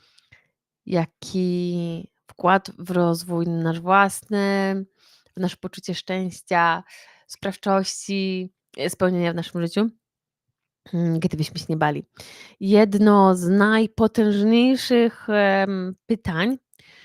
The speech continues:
które u-, usłyszałam w moim życiu i które często sobie powtarzam i do którego wracam, to jest:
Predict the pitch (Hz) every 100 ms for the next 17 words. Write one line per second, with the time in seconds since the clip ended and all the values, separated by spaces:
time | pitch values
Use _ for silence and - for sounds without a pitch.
0 | _ _ - 226 202 190 - - - -
1 | 220 226 247 247 202 202 208 185 175 -
2 | 196 - - - 185 180 - 202 196 -
3 | 185 180 175 175 - 185 185 180 170 -
4 | 165 165 160 156 156 165 151 151 190 208
5 | 180 170 185 190 -